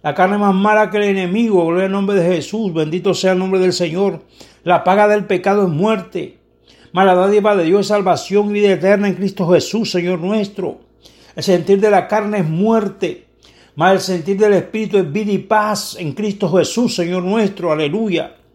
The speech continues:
Gloria al nombre del Señor, aleluya. El que, el, el que siembra la carne, aleluya, el que siembra para la carne, aleluya, corrompe su propio cuerpo, mi alma alaba a Dios. Es decir, que se destruyen sus propias vidas.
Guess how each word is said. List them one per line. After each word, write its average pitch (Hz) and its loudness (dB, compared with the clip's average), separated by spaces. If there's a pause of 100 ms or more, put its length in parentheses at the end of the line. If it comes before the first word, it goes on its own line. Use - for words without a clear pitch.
(480)
Gloria 190 6
al 196 2
nombre 208 0
del 202 2
Señor, 196 -2
aleluya. 175 0 (320)
El 165 -4
que, 196 4
el, 185 0
el 175 -4
que 180 0
siembra 220 2
la 202 2
carne, 214 0
aleluya, 190 2
el 202 -4
que 196 -4
siembra 196 -6
para 208 0
la - -4
carne, 214 2
aleluya, 185 -2 (960)
corrompe 202 4
su 202 -2
propio 202 2
cuerpo, 220 2
mi 165 -6
alma 190 -2
alaba 196 0
a 165 2
Dios. 196 0 (260)
Es 170 -4
decir, 202 2
que 220 4
se 190 0
destruyen 208 -2
sus 202 -2
propias 202 0
vidas. 202 -2